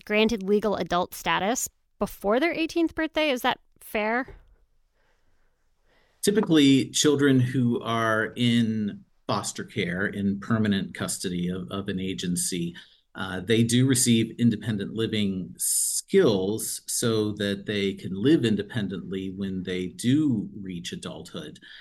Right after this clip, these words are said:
Speaker 2: And, uh, now in Ohio, we have a program called Bridges that,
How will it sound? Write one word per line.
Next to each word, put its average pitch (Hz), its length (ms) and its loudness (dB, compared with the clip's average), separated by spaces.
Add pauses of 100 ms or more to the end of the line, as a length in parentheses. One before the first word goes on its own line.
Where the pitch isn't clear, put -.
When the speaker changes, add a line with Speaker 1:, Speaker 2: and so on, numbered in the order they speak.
(260)
Speaker 2:
And, 98 600 -4
uh, 87 220 -4
now 104 520 -4
in 95 100 -8
Ohio, 90 560 -8
we 90 260 -8
have 92 340 -10
a 87 60 -8
program 95 440 -8
called 87 320 -16
Bridges 98 720 -2 (100)
that, 90 420 -10